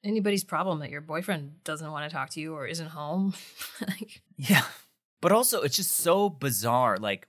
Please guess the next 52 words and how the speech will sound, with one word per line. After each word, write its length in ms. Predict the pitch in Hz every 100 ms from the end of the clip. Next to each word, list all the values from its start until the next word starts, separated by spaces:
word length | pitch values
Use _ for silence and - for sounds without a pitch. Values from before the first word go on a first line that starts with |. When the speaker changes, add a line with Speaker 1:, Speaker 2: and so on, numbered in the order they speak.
| -
Speaker 2:
my 100 | 113
neighbors 300 | 147 214 208
and 60 | 156
I 80 | 127
were 100 | 120
wondering, 240 | 123 117
like, 140 | 101
is 120 | 135 120
there 100 | 143
some 260 | - 147
other 640 | 117 - 175 170 165 160 -
alternative 580 | 139 151 156 165 165 156
motive? 480 | 143 143 165 170 160
Like, 120 | 113
she 160 | - 131
wants 180 | 269 277
Speaker 1:
Yeah. 200 | 233 165
Speaker 2:
to 60 |
get 80 | -
the 80 | 131
phone 340 | - 127 127
in 80 | 120
the 100 | 104
house 360 | 98 131 170 -
for 120 | 170
some 300 | - 165 156
reason? 540 | 175 175 175 170 165 _ -
Speaker 1:
Like, 160 | 214
when 140 | 247 254
the 80 | 233
guy 240 | 233 226
offered 300 | 196 214 208
to 80 | 170
call 520 | - - 196 - -
and 100 | 180
that 160 | 165 185
wasn't 340 | 175 160 165 _ _ -
good 140 | 156
enough. 540 | - - - - _ _ _
She 240 | - - 208
must 460 | 233 226 - -
have, 180 | 190 185
like, 300 | 165 143 - -
needed 560 | 165 170 185 196 196
her 120 | 185 175
phone 360 | 151 165 190
charged 500 | 190 220 226 220 -
for 160 | - 226
some 320 | 233 233 233
other 280 | 202 240 269
reason 520 | 285 311 311 320 302
and 220 | 285 269